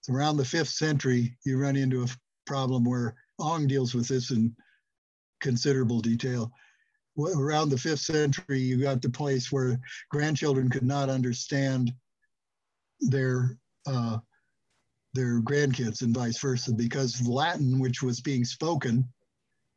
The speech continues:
in at least Latin speaking areas,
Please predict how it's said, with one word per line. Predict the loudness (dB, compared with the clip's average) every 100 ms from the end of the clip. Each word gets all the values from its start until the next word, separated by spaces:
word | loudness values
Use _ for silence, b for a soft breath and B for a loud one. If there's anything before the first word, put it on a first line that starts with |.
| _ _ _ _ -6
in | 0 2 2
at | 0
least | -2 -2 -2
Latin | 0 0 0
speaking | 0 0 0 2 0
areas, | 2 0 -2 -2 -6 -8